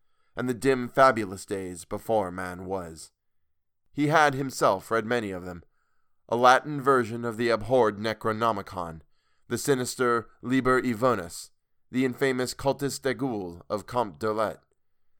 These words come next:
the Unersprachlichen Kulten of von Junst, and old Ludwig Prin's hellish De Vermis Mysteris.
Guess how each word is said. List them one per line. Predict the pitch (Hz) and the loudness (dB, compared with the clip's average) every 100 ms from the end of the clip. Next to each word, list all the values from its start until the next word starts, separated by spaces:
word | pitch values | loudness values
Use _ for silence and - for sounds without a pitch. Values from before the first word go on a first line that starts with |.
| _ | _
the | 113 127 | 0 0
Unersprachlichen | - 147 147 143 - 127 135 139 139 135 127 | 2 2 2 2 2 2 2 -2 -2 -6 -4
Kulten | 123 135 - 98 87 | -2 -2 -2 -12 -8
of | 76 101 | -6 -4
von | 101 113 107 | 0 -2 -2
Junst, | 113 98 82 - - _ _ _ _ | -6 -8 -10 -16 -20 _ _ _ _
and | - 123 | -2 2
old | 135 156 139 | 4 4 4
Ludwig | 147 139 143 120 | 2 2 -2 -4
Prin's | - 143 135 131 | -4 -4 -4 -6
hellish | 110 139 135 127 - _ _ | 0 2 2 -2 -8 _ _
De | 127 | -6
Vermis | 107 135 127 123 | 2 2 2 -2
Mysteris. | 120 113 - 127 95 85 - | -6 -8 -4 -4 -4 -8 -14